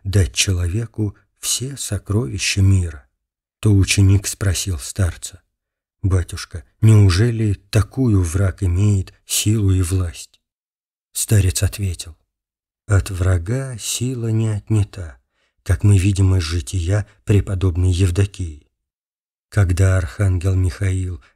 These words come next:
вознес душу преподобной Евдокии на воздух, тогда явился страшным образом и говорит архангелу:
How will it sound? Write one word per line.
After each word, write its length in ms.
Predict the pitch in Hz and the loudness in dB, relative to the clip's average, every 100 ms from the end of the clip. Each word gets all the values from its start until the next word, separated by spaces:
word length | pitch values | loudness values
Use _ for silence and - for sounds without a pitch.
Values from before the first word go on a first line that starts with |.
| - | 0
вознес 640 | 104 92 95 95 87 - | 4 6 6 4 2 -4
душу 500 | 95 92 85 - 90 - | -4 -4 -4 -8 -12 -6
преподобной 680 | 101 - 95 95 85 90 | -6 -4 -4 -2 0 0
Евдокии 680 | 85 92 80 78 - 95 85 | 0 -2 -2 -6 -6 -6 -4
на 160 | 87 87 | -4 -4
воздух, 640 | 107 120 80 73 - _ _ _ _ _ _ | -4 -6 -8 -14 -20 _ _ _ _ _ _
тогда 440 | - 95 82 90 87 | 0 0 2 0 0
явился 840 | 80 87 82 107 127 107 - 107 | 0 0 0 -2 -4 -8 -6 -4
страшным 720 | - - 104 98 - 98 98 95 | -4 -4 -2 0 2 4 4 2
образом 560 | 87 90 82 90 87 - _ _ | 0 -6 -4 -6 -6 -10 _ _
и 60 | 107 | 0
говорит 580 | 101 104 104 92 - 95 | 4 6 6 2 -2 -8
архангелу: 760 | - - 98 87 82 76 | -8 0 2 2 -4 -16